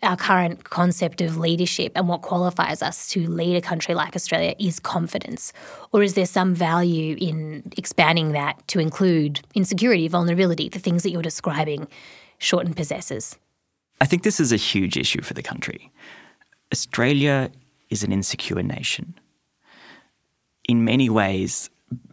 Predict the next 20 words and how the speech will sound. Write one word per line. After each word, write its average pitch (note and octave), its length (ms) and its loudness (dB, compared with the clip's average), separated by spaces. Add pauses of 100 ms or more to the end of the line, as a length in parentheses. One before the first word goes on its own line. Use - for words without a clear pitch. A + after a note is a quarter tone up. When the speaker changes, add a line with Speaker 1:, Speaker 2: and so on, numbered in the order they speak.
(120)
Speaker 2:
Bill B2 160 2
Shorten, G#2 760 0 (340)
an - 120 -4
unsure, F#2+ 720 0 (340)
incomplete, F#2 640 -2
insecure F#2+ 520 -2
person, - 600 -4 (520)
is G#2+ 300 2
a - 60 0
person F#2+ 600 -2
who F#2+ 500 -4 (220)
could - 220 -4
have F#2+ 360 -2
governed - 640 -4
the - 140 -6
nation F#2+ 420 0
in F#2 80 -2
its - 240 -4
own F#2 260 -2
image. - 520 -6